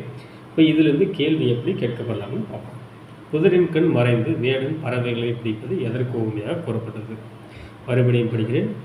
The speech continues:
"புதரின் கண் மறைந்து வேடன் பறவைகளை பிடிப்பது எதற்கு ஊமையாக கூறப்பட்டதுன்னு"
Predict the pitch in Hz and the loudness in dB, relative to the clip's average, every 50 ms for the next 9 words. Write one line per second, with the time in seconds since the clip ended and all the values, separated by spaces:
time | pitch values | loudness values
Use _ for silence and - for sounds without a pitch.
0 | - - - - - - 139 135 139 156 147 143 147 139 - 143 139 131 120 120 | -12 -14 -16 -18 -2 0 2 2 4 4 2 2 0 -2 -2 -2 0 0 0 0
1 | 117 117 117 113 143 196 190 139 131 135 131 131 147 180 - - 123 123 127 127 | 0 0 0 0 2 2 4 4 4 4 2 2 0 -2 -2 -2 0 2 2 4
2 | 127 123 120 120 120 113 - 113 117 107 117 120 135 190 147 123 127 127 123 123 | 4 2 2 0 -2 -4 -4 -4 -6 -4 -4 -2 0 0 2 2 2 0 0 0
3 | 123 131 127 120 123 123 127 120 - - 127 117 110 120 110 113 110 110 107 180 | -2 -2 0 0 2 2 2 0 0 -2 -4 -4 -4 -4 -4 -4 -2 -2 -2 -2
4 | 233 | -2